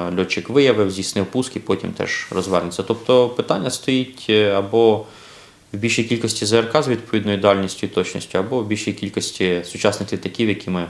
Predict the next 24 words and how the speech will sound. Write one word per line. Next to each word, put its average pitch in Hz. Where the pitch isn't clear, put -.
лише 95
починаємо 92
освоювати. 107
Хоча -
треба 117
розуміти, 113
що, 95
ну, -
ми 120
не 147
можемо 120
звести 107
повністю 107
до 98
нуля 101
цю -
загрозу. 95
Тобто -
ми 120
можемо 123
її 110
мінімізувати, 113
ми 110
можемо 101